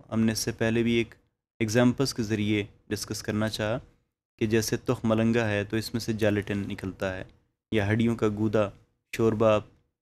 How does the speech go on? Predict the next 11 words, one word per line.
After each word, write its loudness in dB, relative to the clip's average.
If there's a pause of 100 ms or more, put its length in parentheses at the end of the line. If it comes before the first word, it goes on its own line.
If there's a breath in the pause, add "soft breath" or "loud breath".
(160)
अज्यूम 0
कर -2
सकते -6
हैं -4 (400)
कि 0
उसमें -2
एक -8 (260)
थिकनेस 2
मौजूद 0
होती -4
है, -10